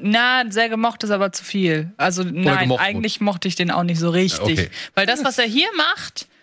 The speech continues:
Speaker 2: Macht er besser.
Speaker 1: macht er viel besser, denn eigentlich sind die Ansätze, die er bei beiden Filmen verfolgt, ja ähnlich. Er schmeißt in beiden Filmen Leute aktiv in ein Genre. In
Speaker 2: Ja.
Speaker 1: diesem Fall sind es halt, äh, Mädels, die plötzlich in einem Horrorfilm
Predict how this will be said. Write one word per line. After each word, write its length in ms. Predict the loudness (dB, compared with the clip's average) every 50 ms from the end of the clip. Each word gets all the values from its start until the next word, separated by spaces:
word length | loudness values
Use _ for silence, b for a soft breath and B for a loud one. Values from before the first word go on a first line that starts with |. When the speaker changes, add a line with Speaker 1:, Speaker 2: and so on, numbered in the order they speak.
| b b
Speaker 2:
Macht 160 | -2 0 0
er 60 | -2
besser. 320 | -2 -2 -4 -4 -8 -10 _ -4
Speaker 1:
macht 320 | 0 0 0 0 0 -2
er 140 | -2 -2 -2
viel 300 | -4 -2 2 2 4 4
besser, 340 | 2 0 0 0 -2 -2 0
denn 120 | 2 2
eigentlich 340 | 2 2 0 0 -2 -4 -4
sind 160 | -2 -2 0
die 80 | 2 2
Ansätze, 460 | 0 0 0 0 0 -2 -2 -2 -2 0
die 80 | 0 2
er 80 | 2
bei 100 | 2 2
beiden 280 | 2 0 0 0 -2 -4
Filmen 240 | -4 -2 -2 0 0
verfolgt, 440 | -2 -2 -2 0 0 0 0 0 0
ja 80 | 0 0
ähnlich. 380 | 2 2 0 2 0 0 0 2
Er 100 | 0 0
schmeißt 420 | 0 0 2 0 0 0 -2 -4
in 140 | -2 -2 0
beiden 400 | 2 2 2 2 0 0 -2 -4
Filmen 600 | -4 -2 0 0 2 2 2 2 2 0 0 B B B B B B B
Leute 720 | 2 2 4 2 0 -2 -2 0 2 2 2 0 -2 -4 _ -4
aktiv 680 | -4 -4 -4 -8 -4 -2 0 2 2 2 0 -2 -6 -4
in 160 | -2 -2 0 0
ein 280 | 0 -2 0 0 0 0
Genre. 540 | 2 2 2 2 2 0 0 0 -2 -2 -6 B B B B 0
In 60 | 2
Speaker 2:
Ja. 40 | 2
Speaker 1:
diesem 180 | 2 2 0 0
Fall 260 | 2 2 2 0 0
sind 200 | -2 -2 -2 -2
es 160 | -4 -2 0
halt, 260 | 0 2 2 0 0 0
äh, 160 | 0 2 2
Mädels, 380 | 2 2 2 2 0 -2 -2
die 100 | -4 -4
plötzlich 320 | -2 -2 -4 -2 -2 -4 0
in 60 | 0
einem 180 | 0 2 2 2
Horrorfilm 640 | 0 2 2 0 0 -2 0 2 2 2 2 -2